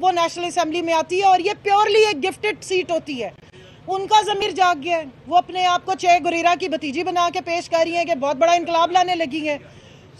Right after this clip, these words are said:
So, वो भी चली गई हैं और उन्होंने बयान अब क्या दिया है कि पच्चीस करोड़ में ज़िंदगी बहुत अच्छी तरह गुजर जाती है। शर्म आती है हमें ऐसे लोगों पे। पच्चीस करोड़ रुपए आपकी औकात है, ये इंसानों की ज़मीर है।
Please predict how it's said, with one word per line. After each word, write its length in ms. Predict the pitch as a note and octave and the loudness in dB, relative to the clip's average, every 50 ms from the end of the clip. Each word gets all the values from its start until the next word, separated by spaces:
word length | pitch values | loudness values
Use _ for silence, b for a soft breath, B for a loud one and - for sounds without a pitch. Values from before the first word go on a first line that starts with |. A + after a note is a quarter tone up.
| - | -2
So, 260 | F4 F#4+ G4 G4 F4+ - - - - - G#3+ | 4 8 8 8 8 6 2 -8 -20 -14 -6
वो 220 | A#3+ E4+ F#4 G4+ | 0 2 2 4
भी 140 | F#4+ A4 A4 | 4 4 2
चली 260 | - G4+ F#4+ F4 G4 | 2 0 -2 -2 -2
गई 160 | D#4+ F#4 F#4+ | -2 -2 -4
हैं 80 | G4 G#4 | -4 -4
और 140 | G4+ G4+ F#4+ | -4 -4 -4
उन्होंने 280 | F#4 F#4 F#4+ F#4+ F#4+ | -4 -4 -4 -4 -4
बयान 320 | E4+ C#4+ D#4 D4+ D#4+ F4 F#4 | 0 2 2 2 2 2 0
अब 100 | F#4 F4+ | -2 -4
क्या 240 | - F4+ F4 E4+ E4+ | 0 2 2 2 2
दिया 320 | C4 D#4 C#4 C#4+ C#4+ D4+ | 0 -2 -2 -2 -2 -2
है 100 | E4+ - - - - b b b b b b - | -2 -6 -10 -18 -20 b b b b b b -12
कि 60 | - F#4 | -12 -6
पच्चीस 400 | - F4+ F4 F4 G4 G4+ - - | -2 -2 -2 -2 -2 -6 -6 -4
करोड़ 340 | F4+ F4 E4+ E4 F4 F4+ | -2 2 4 4 4 4
में 140 | F4 F4+ F#4 | 2 0 -4
ज़िंदगी 360 | C#4+ D#4 D#4 D4+ D#4+ C4+ E4+ | -4 -4 -6 -6 -6 -6 -4
बहुत 300 | D4+ C4+ D4 D4+ E4 D#4+ | -4 -2 -2 -2 -4 -4
अच्छी 220 | D#4 D4 - D#4+ D#4 | -6 -8 -8 -8 -8
तरह 200 | C#4 D4 D4 C#4+ | -6 -4 -4 -4
गुजर 280 | A#3+ B3+ A#3 C4 B3 | -4 -6 -6 -6 -8
जाती 320 | G#3 A3 G3 F3+ - - F#3+ | -6 -8 -10 -10 -12 -18 -20
है। 420 | - - - - - - - - | -20 -20 -20 -20 -20 -20 -8 -2
शर्म 260 | G4 G#4 A4 G#4+ G4 | 0 2 2 2 2
आती 220 | F#4 F4 - - E4+ | 2 0 0 0 0
है 60 | E4 | 0
हमें 160 | D#4 D4+ D#4 D4+ | 0 0 0 0
ऐसे 220 | D4 C#4+ - D4+ | -2 -2 -2 -4
लोगों 280 | C4 B3 A3 F#3+ A3+ A3 | -4 -4 -6 -8 -8 -10
पे। 200 | - - F3 - - - - b b b b b b b b b | -12 -16 -20 -20 -20 -20 -20 b b b b b b b b b
पच्चीस 360 | - F#4+ F#4 - G#4 G#4 - - | 2 2 2 2 -2 -4 -2 -2
करोड़ 340 | F4+ F4 F4 F4 F4+ F#4 | 0 4 6 8 8 8
रुपए 220 | F#4 F4+ - F4 F4 | 6 4 2 4 4
आपकी 400 | F4+ F4+ E4+ E4+ E4 - F4 F4 | 4 4 2 0 -2 -4 -2 0
औकात 440 | D#4+ D#4 D#4 D#4+ D#4 E4 F4 F4 F4 | 0 0 2 2 2 2 2 2 0
है, 180 | E4+ E4 C#4 A#3+ - - - C4 | -4 -4 -4 -10 -18 -14 -8 -4
ये 140 | F4 F#4 | -2 -2
इंसानों 420 | F#4 E4+ - F4 E4 D#4+ E4+ F4+ F4+ | -2 -2 -2 -2 -2 0 0 0 -2
की 140 | F4 F4+ D4 | -2 -4 -4
ज़मीर 380 | C#4+ D#4 C#4 D4 D#4 E4+ F4 | -4 -2 -2 0 0 0 0
है। 320 | F4 E4+ G3+ - - B | 0 -2 -4 -6 -16 B